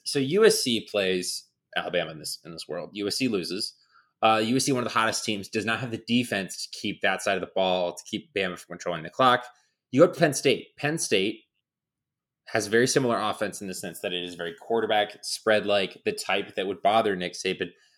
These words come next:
However, I think Penn State's defense is better. Um, not great. I'm not gonna say great because they did lose to the Sam Darnold team, but they also shredded the Sam Darnold team in, in our timeline. So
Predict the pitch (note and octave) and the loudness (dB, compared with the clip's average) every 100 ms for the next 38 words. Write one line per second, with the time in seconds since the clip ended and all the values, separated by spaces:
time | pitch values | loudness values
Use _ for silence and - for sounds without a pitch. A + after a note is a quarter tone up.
0 | _ - B2+ B2+ B2 C3+ - - D3 C#3 | _ -4 0 2 2 -2 -4 -6 -4 -2
1 | C3+ - B2 A#2 A2 - A2+ F2 - F#2+ | -2 -2 -4 -2 -6 -6 -8 -8 -2 4
2 | A2+ F#3+ G#3 - _ _ _ _ _ _ | 6 4 2 -8 _ _ _ _ _ _
3 | _ _ - A2 G#2+ F#2+ F2+ E2 _ _ | _ _ -4 0 2 0 -2 -8 _ _
4 | _ _ _ - D3+ D#4 C4+ - A2 G#2 | _ _ _ -8 -4 -4 0 4 6 4
5 | - B2+ E3 F3 - C3 - F#2+ E2+ - | 0 -2 -2 -4 -4 -4 0 2 2 -2
6 | F#2+ G#2 D#2+ E2+ - - - G2+ F#2 F#2+ | -6 -2 -2 -4 -8 -8 0 2 2 -2
7 | F2 F#2 E2+ G#2 - F2 E2 E2 D#2 - | -2 -4 -4 -8 -6 -6 -4 -4 -6 -10
8 | E2 - _ _ _ - G#2+ G2 - A2+ | -14 -16 _ _ _ 0 2 2 2 8
9 | A2 G#2+ G2+ - B2 A2 F2 F2 F#2 E2+ | 8 8 4 2 4 4 2 -6 -4 -2
10 | E2+ D#2+ - E2+ E2 F2 - E2+ D#2+ - | -2 -2 -8 -8 -8 -10 -8 -8 -6 -8
11 | D#2+ D#2+ D#2+ D#2+ - F2+ F2 | -8 -8 -12 -8 -2 0 0